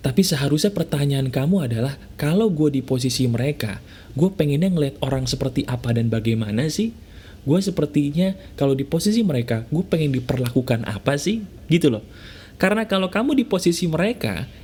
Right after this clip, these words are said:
bisa jadi kalau kamu disuruh melihat diri kamu sendiri yang sekarang nih,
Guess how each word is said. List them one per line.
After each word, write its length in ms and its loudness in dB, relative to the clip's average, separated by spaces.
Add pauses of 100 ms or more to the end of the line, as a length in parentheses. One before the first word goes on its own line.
bisa 480 4
jadi 400 0
kalau 240 0
kamu 300 2
disuruh 260 2
melihat 320 0
diri 160 4
kamu 240 0
sendiri 320 2
yang 80 0
sekarang 480 -2
nih, 140 -4